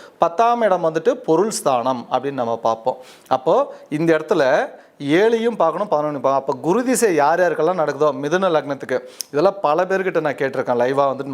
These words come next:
முன்னால உட்காந்துருப்பாங்க ஆஃபீஸ்ல, "மிதுன லக்னம், குரு திசை, சார் என்ன கணவன் மனைவி வந்து டிவோர்ஸ்க்கு அப்ளை பண்ணிட்டீங்களா?" சார், பண்றதுக்கு தான் இப்ப கேட்டு போய் பண்ண போறோம். So என்ன விஷயம்னா, இந்த இடத்துல ஏழாம் இடம் வந்து உயிர் ஸ்தானமா வருது குரு திசை நடக்கும்போது. அப்போ உயிர் காரகத்துவம்,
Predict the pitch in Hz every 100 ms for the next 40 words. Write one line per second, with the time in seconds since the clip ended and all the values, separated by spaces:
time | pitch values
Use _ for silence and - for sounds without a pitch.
0 | 131 139 139 123 135 127 127 123 151 185
1 | - - - 135 139 131 147 190 - -
2 | - 139 160 156 139 127 147 170 147 143
3 | 160 147 135 147 139 151 147 151 139 143
4 | 151 147 139 135 135 131 131 143 - 127
5 | 143 139 135 127 127 127 139 - - -
6 | - 139 143 135 - 127 135 135 143 139
7 | 131 113 156 156 156 135 135 123 123 117
8 | 117 - - - - - 185 151 190 214
9 | 180 175 196 151 147 196 196 147 170 240
10 | 277 220 170 165 202 151 170 214 214 180
11 | 160 160 139 127 123 131 156 151 143 135
12 | 123 131 139 123 120 117 139 233 240 -
13 | - 156 180 160 220 269 202 165 160 147